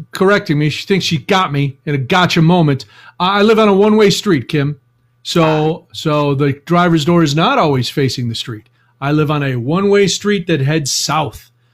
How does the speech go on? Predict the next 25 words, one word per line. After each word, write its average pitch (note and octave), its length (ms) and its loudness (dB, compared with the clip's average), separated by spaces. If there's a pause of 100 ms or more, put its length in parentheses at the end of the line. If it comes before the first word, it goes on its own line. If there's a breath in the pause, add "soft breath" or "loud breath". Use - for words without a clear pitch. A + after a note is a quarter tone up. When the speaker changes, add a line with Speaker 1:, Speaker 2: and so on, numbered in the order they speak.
(220)
Speaker 1:
So B2+ 560 -4 (340)
I C3+ 180 -8
have, C3 260 -4
uh, B2 140 -4
that's D#3+ 280 -2
why D3+ 200 -2
I C3+ 100 -2
can, C3 340 -6
that's C#3 240 -4
why C#3+ 120 -2
I C3+ 40 -2
park C#3 380 -6
on C3 80 -6
the C3 100 -2
other C3 140 -4
side C3 220 -6
of A#2+ 60 -8
the A2+ 60 -12
street G#3+ 320 -10
so - 120 -12
I B2 60 -10
can A#2+ 140 -10
open A2+ 240 -10
the A2 60 -14
door. A#2+ 260 -8